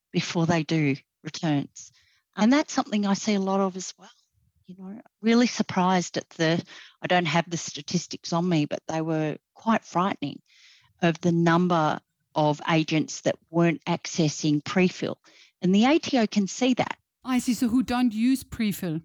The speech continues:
Speaker 1: At all.
Speaker 2: Oh, really? That surprises me.
Speaker 1: <laughs> Me too, right? Isn't it like
Speaker 2: Because that saves you a lot of time.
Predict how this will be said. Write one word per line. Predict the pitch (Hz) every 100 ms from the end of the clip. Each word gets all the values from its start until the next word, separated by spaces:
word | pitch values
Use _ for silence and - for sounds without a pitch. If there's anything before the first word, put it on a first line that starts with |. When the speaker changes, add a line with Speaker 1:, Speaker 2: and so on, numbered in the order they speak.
| _ _ _
Speaker 1:
At | 233 240
all. | 294 320 202 135 _ -
Speaker 2:
Oh, | 233
really? | 226 277 233
That | 220
surprises | - 180 185 190 196 -
me. | 175 165 _ _ _ -
Speaker 1:
<laughs> | 247 -
Me | 247 277 370
too, | - 440 427 240 147
right? | 196 202 311 392 -
Isn't | 339 415 392
it | -
like | 226 208 - - - -
Speaker 2:
Because | 262 294 269
that | 339
saves | - 294 277 285
you | 247
a |
lot | 233
of | 208 -
time. | 285 466 294 156